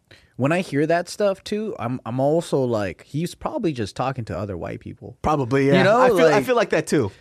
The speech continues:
Speaker 1: like that one white guy that was doing, you remember he got a lot of flack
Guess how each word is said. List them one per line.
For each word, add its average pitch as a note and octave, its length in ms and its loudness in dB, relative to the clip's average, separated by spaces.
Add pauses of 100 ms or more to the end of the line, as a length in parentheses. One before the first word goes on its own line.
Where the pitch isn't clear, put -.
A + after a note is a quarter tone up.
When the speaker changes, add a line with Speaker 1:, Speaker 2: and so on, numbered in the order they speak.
(100)
Speaker 1:
like D#3+ 160 2
that F3+ 160 4
one F3+ 200 2
white D#3 200 2
guy G3+ 180 2
that D#3 160 2
was B2 180 0
doing, C#3 400 0
you B2 100 -8
remember F#3+ 240 0
he F3 100 -6
got F3 160 -2
a - 20 -2
lot D#3 200 2
of A2 60 -2
flack C3 480 -4